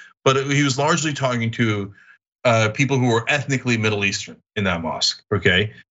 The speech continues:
and he's ethnically Middle Eastern, and, uh, and he explained the civil rights movement,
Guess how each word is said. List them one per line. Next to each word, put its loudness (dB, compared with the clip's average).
and 4
he's 2
ethnically -6
Middle -8
Eastern, -10
and, 4
uh, 0
and 2
he 2
explained 0
the 0
civil 0
rights -2
movement, -6